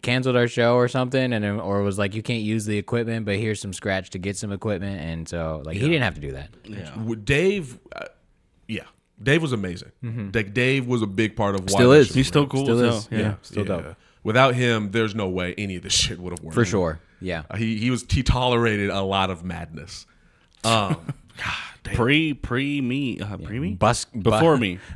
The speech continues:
Speaker 1: busking in the hallway in the rain 'cause it was wet outside.
Speaker 2: Yeah.
Speaker 1: <laughs>
Speaker 2: Crazy shit. And so the buddy system starts growing, and then I remember a, a pinnacle moment. There was two moments back to back.
Speaker 3: When I came along. No, I'm just kidding.
Speaker 2: <laughs>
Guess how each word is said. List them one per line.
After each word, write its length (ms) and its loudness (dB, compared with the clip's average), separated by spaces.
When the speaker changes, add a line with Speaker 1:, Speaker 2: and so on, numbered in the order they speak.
Speaker 1:
busking 460 2
in 100 2
the 100 2
hallway 640 2
in 200 -2
the 120 0
rain 340 -2
'cause 240 -6
it 100 -4
was 240 -8
wet 280 -8
outside. 540 -12
Speaker 2:
Yeah. 200 -6
Speaker 1:
<laughs> 140 -4
Speaker 2:
Crazy 520 0
shit. 280 -10
And 180 2
so 240 6
the 80 2
buddy 180 6
system 280 -2
starts 240 0
growing, 580 2
and 240 -4
then 240 0
I 140 4
remember 420 0
a, 140 -2
a 140 -4
pinnacle 400 0
moment. 440 0
There 80 -2
was 120 -4
two 400 0
moments 380 0
back 240 2
to 80 -10
back. 240 -8
Speaker 3:
When 180 -2
I 200 6
came 280 -2
along. 380 -4
No, 120 -4
I'm 160 -4
just 1120 2
kidding. 600 -2
Speaker 2:
<laughs> 80 -2